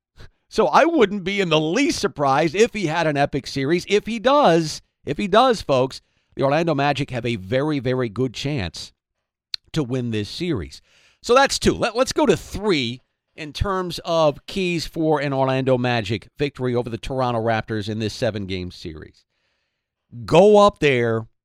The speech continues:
and get game one. Go up, g-, go up there, get game one, and all of a sudden, guess what starts to happen? Again, the ghosts of the recent past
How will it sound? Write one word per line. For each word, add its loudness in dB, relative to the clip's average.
and 0
get -6
game -4
one. -12
Go 8
up, 2
g-, -6
go 6
up 4
there, 4
get 2
game 0
one, 6
and -4
all 4
of 2
a 6
sudden, 2
guess 2
what 2
starts 0
to -4
happen? -8
Again, -2
the -4
ghosts 0
of 2
the 2
recent -2
past 0